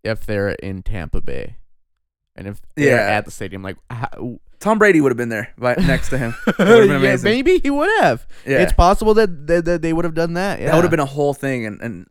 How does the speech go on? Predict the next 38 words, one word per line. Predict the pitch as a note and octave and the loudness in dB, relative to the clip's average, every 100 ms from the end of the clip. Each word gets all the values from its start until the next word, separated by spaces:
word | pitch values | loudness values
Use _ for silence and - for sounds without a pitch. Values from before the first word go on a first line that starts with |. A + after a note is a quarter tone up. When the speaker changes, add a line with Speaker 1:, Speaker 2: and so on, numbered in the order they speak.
| _ G#2+ | _ -16
Speaker 2:
that | B2+ A#2 A2 | -10 -8 -6
would | A#2 | -6
have | A2 | -4
Speaker 1:
Oh | |
Speaker 2:
been | |
Speaker 1:
my | G2+ F#2+ | -6 -6
God. | G#2 G2+ G#2 G2+ - - - _ _ _ | -4 -2 -2 -4 -8 -12 -18 _ _ _
I | A2 | -6
love | A#2 A#2+ | -4 -2
when | A2 G#2 | -2 -4
WrestleMania | G2+ F#2+ F#2+ F#2 F2+ F2 | -4 -6 -6 -6 -8 -10
gets | F#2 | -12
covered | - G#2+ F2 G#2 | -12 -12 -12 -12
by | A#2 A#2+ - - - _ _ - | -10 -10 -12 -20 -20 _ _ -10
E | B2+ | -8
S | - | -4
P | - A#2+ | -4 -2
N. | B2 F3+ - | 2 2 2
<laughs> | - | 0
'Cause | - - - - - | -4 -6 -6 -6 -2
Speaker 2:
Yeah. | A#3 A#3 | 0 2
Speaker 1:
that's | F3+ F3 | 4 2
what | F#3+ E3 | 2 0
would | D#3+ | 0
have | C#3+ | 0
happened. | B2 G#2+ G2 G2 - - | -2 -4 -6 -6 -10 -4
Speaker 2:
Yeah. | E3+ B2 C#2+ - _ _ _ _ - - - - - - | 0 0 -4 -10 _ _ _ _ -6 -4 -4 -10 -20 -14
Th-, | F2+ | -10
Speaker 1:
Man. | F2 E2+ C#3 | -8 -8 -4
Speaker 2:
because, | G3+ A#3 G3 E3 | 0 0 0 2
look, | F3+ A#2 - _ _ _ _ | 2 2 -6 _ _ _ _
a-, | D3 D3 | -4 -2
and | C#3+ C#3 | -4 -2
knowing | C3+ D3 D#3+ D#3+ D3+ | -2 0 -2 -2 -4
fucking | - D3 - C3+ C3+ | -4 -4 -4 -6 -2
W | B2+ B2+ | -4 -4
W | B2 A#2 A2+ | -6 -8 -8
E, | A#2+ | -8